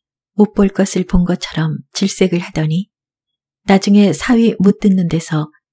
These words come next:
야단야단 치시는 것이었다. "아이고, 이 철딱선이 없는 거사. 남편한테 어떻게 계집애 아랫돌이 그 흉한 걸 보이냐,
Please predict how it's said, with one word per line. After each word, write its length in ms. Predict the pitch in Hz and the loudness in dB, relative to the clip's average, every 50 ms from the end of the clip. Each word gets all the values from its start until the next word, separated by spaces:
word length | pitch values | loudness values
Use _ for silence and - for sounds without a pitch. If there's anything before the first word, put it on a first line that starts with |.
| _ _ - | _ _ -2
야단야단 720 | 190 185 - 196 196 185 180 165 160 - 170 165 160 156 165 | -2 0 2 2 2 2 0 0 -2 -2 -2 -2 -2 -4 -4
치시는 400 | - - 240 - - - 226 202 | -4 -4 -4 -4 0 2 2 2
것이었다. 720 | 185 170 175 - - 165 147 143 - - - - - _ _ _ _ _ _ _ _ _ _ _ _ _ _ _ _ _ _ _ _ _ _ _ _ _ _ _ _ _ _ _ _ _ _ _ _ _ _ _ _ _ | 2 0 -2 -4 -4 -6 -6 -6 -8 -10 -10 -10 -12 _ _ _ _ _ _ _ _ _ _ _ _ _ _ _ _ _ _ _ _ _ _ _ _ _ _ _ _ _ _ _ _ _ _ _ _ _ _ _ _ _
"아이고, 600 | - 180 190 196 202 190 156 - 165 165 160 165 | 0 2 4 6 6 4 2 0 0 2 2 2
이 180 | 165 165 - - | 2 0 -2 -4
철딱선이 720 | - - 254 233 - - 190 196 - - 180 165 165 175 | -2 -2 -2 0 0 0 -2 -2 -2 -2 0 0 2 0
없는 340 | 170 165 165 165 170 165 165 | 0 0 0 0 0 0 0
거사. 560 | 160 147 151 151 - - 156 151 151 151 156 - _ _ _ _ _ _ _ _ _ _ _ _ _ _ _ _ _ _ _ _ | 0 -2 -2 -2 -4 -4 -2 -2 -2 -4 -6 -10 _ _ _ _ _ _ _ _ _ _ _ _ _ _ _ _ _ _ _ _
남편한테 680 | - 214 233 233 240 - - 247 240 240 233 247 262 247 | -2 2 4 4 4 4 4 4 6 6 6 4 2 2
어떻게 440 | 226 220 - 233 220 - 233 226 | 0 0 0 -2 0 0 0 0
계집애 460 | - - 233 220 220 - 226 220 214 208 | 0 2 0 2 2 0 0 0 0 0
아랫돌이 640 | 196 196 196 202 202 - - 196 190 196 190 202 - _ _ _ _ _ _ _ _ _ _ | 2 2 0 0 0 0 -2 -2 0 0 -2 -4 -6 _ _ _ _ _ _ _ _ _ _
그 180 | - - - 277 | -2 2 2 2
흉한 400 | 269 - - - 302 269 247 240 | 2 0 -2 -2 2 2 4 4
걸 180 | 233 226 220 | 4 2 2
보이냐, 560 | 220 - 214 202 202 202 202 202 196 196 196 | 2 4 4 4 4 4 4 2 2 2 0